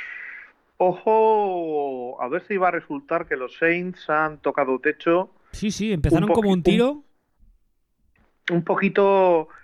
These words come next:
Speaker 1: porque están ganando los partidos, pero, pero ya, pero están haciendo,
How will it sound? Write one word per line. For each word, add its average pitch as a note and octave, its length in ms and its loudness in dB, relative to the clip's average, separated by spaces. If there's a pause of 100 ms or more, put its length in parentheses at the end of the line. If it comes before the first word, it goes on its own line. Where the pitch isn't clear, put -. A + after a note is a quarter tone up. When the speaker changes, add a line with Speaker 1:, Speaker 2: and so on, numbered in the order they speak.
(180)
Speaker 1:
porque C#3+ 300 -6
están G3+ 240 -4
ganando G#3+ 280 -2
los F#3 160 -4
partidos, F#3 720 -4
pero, B2+ 500 -6 (240)
pero C#3+ 140 -6
ya, G3 260 0 (140)
pero D3 160 2
están G3 240 2
haciendo, G3+ 600 4